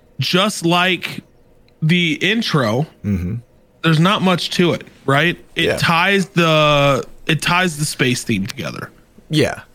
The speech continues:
Speaker 1: And I think that's its only purpose.
Speaker 2: Yeah, it's, it's really similar to the intro track. It's weird spacey noises. Uh, I, I get the concept of bookending the album with these, but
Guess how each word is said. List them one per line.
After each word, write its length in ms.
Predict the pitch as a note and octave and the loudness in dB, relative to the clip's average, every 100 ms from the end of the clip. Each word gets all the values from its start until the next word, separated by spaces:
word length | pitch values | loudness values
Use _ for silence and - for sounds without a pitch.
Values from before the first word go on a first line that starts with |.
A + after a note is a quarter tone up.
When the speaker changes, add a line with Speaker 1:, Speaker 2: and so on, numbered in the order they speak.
| - - | -8 -2
Speaker 1:
And 140 | C3 | 0
I 120 | C3+ | 0
think 300 | C3 D#3+ C#3 - | 0 -2 -2 0
that's 340 | C#3 D3 C#3+ | 2 2 0
its 140 | C#3 | 0
only 220 | D3+ D3 D3 | 2 2 2
purpose. 580 | C#3+ A2+ - - - - - - - - - G3+ | 2 0 -2 -8 -10 -14 -20 -20 -18 -20 -8 -2
Speaker 2:
Yeah, 120 | C#4+ | 0
it's, 200 | - - - | 0 -2 -2
it's 160 | F#3 | -2
really 460 | B2+ B2+ F3 F#3 E3 | 0 2 2 4 2
similar 400 | - A#2+ G#2+ G#2 | 2 2 2 2
to 60 | |
the 140 | G2 G2 | 2 0
intro 260 | F#2 F2+ | -2 -4
track. 360 | F2 - - F3 | -4 -4 -4 -2
It's 140 | C3+ A#2+ | -2 0
weird 280 | C#3+ D3+ C3+ | 2 2 0
spacey 580 | - B2 A#2+ - A#2 | -2 0 2 2 0
noises. 680 | G#2+ F#2 F#2 F2 F2+ F2+ G2 - | 2 2 0 0 0 0 -2 -2
Uh, 240 | A2 G#2 - | -2 0 0
I, 240 | C#3 D3 - _ - | 0 0 -4 _ -2
I 120 | D3+ | -2
get 340 | B2 C#3 D3 | 0 -2 -2
the 60 | C3+ | -2
concept 480 | - A#2+ A#2+ A#2+ - | -2 0 0 -2 -2
of 200 | G2 - | -2 0
bookending 500 | A2 A2+ G#2+ G#2 G2+ | 0 2 0 2 0
the 140 | F#2 | 0
album 320 | F2+ F#2+ G#2+ A2+ | -2 -2 -2 -2
with 140 | A2+ | 0
these, 280 | A#2+ A#2+ A#2 - - - A#2 | 0 0 -2 -6 -16 -8 0
but 360 | D#3+ B2 - | 2 2 -2